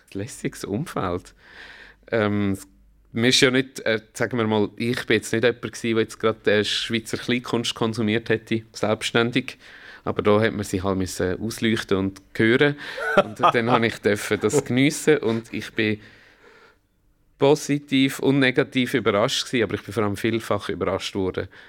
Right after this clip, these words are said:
was da in dieser Szene, in dieser Cabaret-Kleinkunst-Szene auch geliefert wird und produziert wird. Ich habe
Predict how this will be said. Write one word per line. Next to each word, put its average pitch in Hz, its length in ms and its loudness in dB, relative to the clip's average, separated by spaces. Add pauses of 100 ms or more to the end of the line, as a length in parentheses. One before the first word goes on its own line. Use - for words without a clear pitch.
(180)
was 98 340 -2
da 98 240 4
in 95 80 2
dieser 95 240 0
Szene, 101 560 -2
in 95 60 0
dieser 92 200 -2 (220)
Cabaret-Kleinkunst-Szene 95 1300 -2 (600)
auch 98 260 2
geliefert 117 460 0
wird 98 200 2
und 95 80 0
produziert 95 540 -2
wird. 92 200 0
Ich - 100 -8
habe 90 160 -4